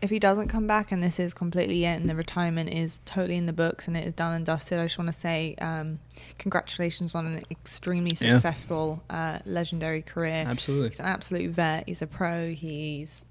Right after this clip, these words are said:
Speaker 1: he's brilliant. So an incredible player with an amazing legacy.
Speaker 2: Ten
Speaker 1: Um,
Speaker 2: years?
Speaker 1: yeah, very, very long
Speaker 2: Ten
Speaker 1: time.
Speaker 2: years pro?
Speaker 1: You know, uh, Amati Piper?
Speaker 2: Yeah.
Speaker 1: You know, any, any kind of farewell words in case this is the last time?
Speaker 2: Just wish him, wish him the best. I messaged him.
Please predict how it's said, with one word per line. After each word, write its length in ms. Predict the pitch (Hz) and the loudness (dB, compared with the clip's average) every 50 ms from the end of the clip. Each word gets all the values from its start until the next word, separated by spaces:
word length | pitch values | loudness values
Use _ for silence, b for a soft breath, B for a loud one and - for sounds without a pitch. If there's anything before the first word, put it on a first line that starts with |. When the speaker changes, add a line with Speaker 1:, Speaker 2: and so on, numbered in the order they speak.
| - - - - | -20 -12 -4 0
Speaker 1:
he's 340 | 175 180 165 160 165 - | 2 2 4 2 0 -2
brilliant. 600 | - - - - 170 160 151 147 139 135 - - | -4 -6 -2 0 0 0 0 0 -4 -4 -6 -6
So 360 | - - 160 156 147 151 - - - | -4 -2 0 0 0 0 -2 -6 -6
an 100 | 170 165 | -4 -4
incredible 440 | 165 165 - - 180 170 170 170 165 | -4 -2 -2 -2 0 0 0 0 -2
player 360 | - - 175 160 156 156 156 | -2 -2 0 0 2 2 0
with 280 | 151 156 156 156 156 - | 0 0 0 0 -2 -2
an 120 | - 165 165 | -2 -4 -2
amazing 440 | 160 160 156 151 156 151 160 156 156 | 0 0 0 0 0 0 -2 -2 -2
legacy. 560 | 156 156 151 160 147 - - 156 143 147 143 139 - - - | -2 -4 -4 -4 -6 -6 -6 -6 -4 -4 -6 -6 -4 2 8
Speaker 2:
Ten 140 | - 127 | 8 10
Speaker 1:
Um, 40 | 120 | 12
Speaker 2:
years? 260 | 127 135 151 170 - - - - - - - | 12 10 10 8 6 0 -12 -18 -18 -10 -4
Speaker 1:
yeah, 280 | 180 170 165 160 156 143 - - - - | -2 0 0 0 0 -4 -6 -10 -8 -2
very, 200 | - 175 170 170 | 0 0 2 2
very 180 | 165 165 160 156 | 0 0 -2 -2
long 100 | 151 156 | 2 6
Speaker 2:
Ten 140 | 156 127 123 | 8 10 12
Speaker 1:
time. 80 | 127 | 12
Speaker 2:
years 120 | 123 123 - | 10 10 8
pro? 240 | - 131 131 143 147 151 - | 8 8 8 8 8 4 0
Speaker 1:
You 160 | - 254 294 | -2 0 2
know, 200 | 262 208 190 180 | 2 2 2 2
uh, 280 | 175 170 165 165 165 - - - - 175 185 - - - | 2 2 2 0 0 -4 -6 -10 -10 -10 -10 -8 -4 -2
Amati 320 | - 175 170 165 - 180 170 | 0 0 2 2 0 0 0
Piper? 420 | - 170 165 170 - 226 233 233 - - - - | 2 2 0 0 0 -2 -4 -4 -6 -10 -4 2
Speaker 2:
Yeah. 180 | - 165 185 180 b b b b b b b - | 4 4 4 4 b b b b b b b -2
Speaker 1:
You 60 | 180 | 0
know, 220 | 175 170 190 190 180 - - - | 0 0 0 -2 -4 -8 -10 -10
any, 340 | - - 180 180 180 175 - | -6 -4 -2 0 -2 -2 -2
any 300 | - 196 190 190 185 190 | 0 2 2 4 2 2
kind 220 | 185 - - 180 180 | 0 -4 -4 -2 -2
of 120 | 175 165 | -2 -4
farewell 580 | - - - - - 180 175 175 175 170 165 165 | -4 -10 -14 -8 -4 -2 0 2 2 2 2 2
words 300 | 175 170 170 160 - - | 2 2 2 0 0 -2
in 80 | 170 | -2
case 180 | 156 170 170 160 | -2 -2 -2 -2
this 140 | - 175 156 | -2 -4 -4
is 140 | 165 170 156 | -4 -4 -4
the 100 | - 165 | -4 -4
last 260 | 160 160 165 - - - | -4 -4 -4 -6 -6 -6
time? 100 | 180 180 | -4 -2
Speaker 2:
Just 100 | - - | 0 2
wish 180 | 131 123 - - | 2 2 6 6
him, 200 | 120 117 113 113 | 8 8 8 8
wish 160 | 117 113 - - | 6 6 6 8
him 80 | 127 | 6
the 40 | 120 | 8
best. 180 | 117 120 120 - | 8 8 6 8
I 40 | 123 | 8
messaged 400 | 123 127 120 - - 113 107 - | 8 6 6 4 2 0 0 2
him. 200 | 110 113 127 | 4 4 4